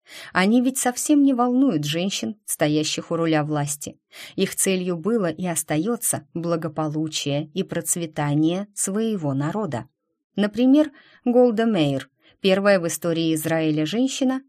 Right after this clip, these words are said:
премьер-министр, была дочерью бедного плотника из Киева. Её соратники и единомышленники подчёркивали, что при всей своей непримиримости к оппонентам и даже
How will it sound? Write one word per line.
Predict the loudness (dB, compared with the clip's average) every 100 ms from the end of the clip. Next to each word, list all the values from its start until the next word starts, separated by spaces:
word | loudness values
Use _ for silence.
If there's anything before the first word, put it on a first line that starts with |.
| _
премьер-министр, | 0 2 2 2 4 4 4 2 -6 -16 _ _ _ -8
была | 0 4 4
дочерью | 2 0 0 0 0
бедного | 2 0 2 0 -2
плотника | -2 -2 -2 -2 -2 -2
из | -2 -6
Киева. | -6 -2 0 0 -4 _ _ -20 -6
Её | -2 0
соратники | 0 -2 -2 -2 -2 -6 -4 -8 -10 -8
и | -6
единомышленники | -4 -2 0 0 0 -2 -2 0 0 -2 -12 _ _ -4
подчёркивали, | -2 -2 -2 -2 -2 0 2 0 -2
что | -4 -2
при | 0 -2
всей | -2 -2 -2
своей | 0 -2 -2 2 2
непримиримости | 2 0 -2 -2 0 0 0 0 -6
к | -8
оппонентам | -4 -2 0 0 0 -2 -6 _ _ -6
и | -2
даже | 0 -2 -4